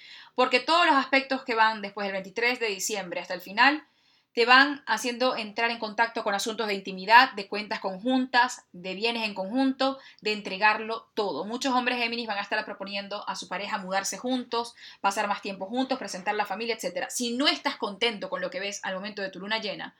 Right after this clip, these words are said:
entonces el final del mes va a ser uno bueno como para volver a salir, para tener un viaje donde conoces a alguien especial o para ver cómo alguien del pasado te busca de nuevo.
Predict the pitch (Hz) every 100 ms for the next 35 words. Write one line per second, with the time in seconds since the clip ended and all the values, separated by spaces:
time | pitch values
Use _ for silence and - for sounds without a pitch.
0 | _ - - - - 214 233 262 262 269
1 | - 214 208 208 233 254 240 208 196 202
2 | 196 220 220 220 220 226 247 208 233 190
3 | 190 180 185 214 226 208 185 269 453 _
4 | _ _ - - 214 208 208 214 226 220
5 | 226 220 214 196 208 247 220 220 220 208
6 | 196 262 294 294 220 202 226 190 226 233
7 | 214 214 220 208 214 190 180 180 220 214
8 | 214 - _ 185 180 208 - 196 185 202
9 | 226 226 233